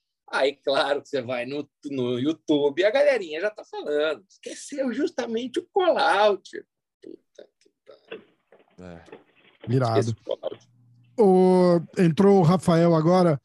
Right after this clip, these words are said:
Speaker 3: José, você tem uma pergunta pra, pra fazer pro Fabiano? E aí eu vou deixar você ir.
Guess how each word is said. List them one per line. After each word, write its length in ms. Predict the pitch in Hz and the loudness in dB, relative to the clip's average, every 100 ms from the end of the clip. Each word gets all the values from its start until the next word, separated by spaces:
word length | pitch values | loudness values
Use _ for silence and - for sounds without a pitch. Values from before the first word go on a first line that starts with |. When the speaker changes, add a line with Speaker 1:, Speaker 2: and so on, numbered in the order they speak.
| _ _ _ - | _ _ _ 2
Speaker 3:
José, 460 | 165 165 214 175 | 4 4 4 4
você 160 | 123 180 | 2 0
tem 160 | 233 | 4
uma 160 | 226 208 | 4 4
pergunta 440 | 185 170 190 160 | 4 4 4 4
pra, 340 | 139 156 143 135 | 4 4 4 2
pra 140 | 143 | 0
fazer 240 | 135 139 151 | 2 2 2
pro 80 | - | 2
Fabiano? 580 | 139 139 190 196 139 139 _ _ _ | 2 4 4 4 2 -2 _ _ _
E 100 | 143 | 0
aí 200 | 143 151 | 2 4
eu 120 | 165 160 | 4 4
vou 100 | 160 | 4
deixar 320 | 160 131 160 | 2 2 2
você 240 | 151 - 143 | 0 2 0
ir. 140 | 117 | -2